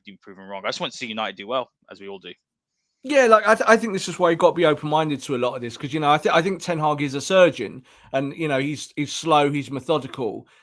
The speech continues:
Speaker 2: He's go-, he's going to try and get it right, because you only get really one or two <laughs> chances. That's it. You've got to get it right, or you get sacked, don't you, in this game? That's what happens. You know, look at what happened to Steven Gerrard the other day. You do not get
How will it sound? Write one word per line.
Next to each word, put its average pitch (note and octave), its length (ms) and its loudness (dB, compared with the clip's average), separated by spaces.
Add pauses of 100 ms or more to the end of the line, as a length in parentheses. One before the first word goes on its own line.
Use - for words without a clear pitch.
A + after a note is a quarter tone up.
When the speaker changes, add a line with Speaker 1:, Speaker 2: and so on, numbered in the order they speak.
(100)
Speaker 2:
He's C#3 140 -2
go-, D3+ 140 0
he's D3 160 -6
going D#3 200 2
to - 100 -10
try D3+ 160 0
and C#3+ 100 -4
get C#3 120 -2
it C3+ 120 -4
right, C3+ 300 0
because B2+ 240 -10
you E3 100 2
only D#3+ 140 0
get D#3+ 300 0
really A#2+ 220 -6
one A#2 220 -4
or A#2 100 -6
two C3 180 -4
<laughs> B2+ 100 -10
chances. C#3+ 420 0
That's D3 260 -4
it. E3 100 -2
You've C3 100 -6
got E3 80 4
to D3+ 60 0
get C#3+ 160 0
it C3+ 100 -4
right, C3+ 280 2
or C#3 420 2
you D3+ 100 -10
get E3 200 -2
sacked, - 240 -2
don't G3 140 -4
you, C3 120 -6
in B2+ 80 -2
this B2 140 -8
game? A2 220 -6
That's C#3 160 -14
what C3+ 100 -2
happens. A#2+ 420 -4 (260)
You C3+ 80 -10
know, C3 80 -4
look C#3+ 140 -4
at - 40 -6
what D#3 160 -4
happened D3+ 240 -4
to D3 100 -10
Steven D#3 340 -4
Gerrard E3 320 0
the B2 80 -2
other A2+ 160 -4
day. A#2 220 -6
You B2+ 160 -8
do D3 160 -6
not C#3+ 300 -4
get D3+ 260 -2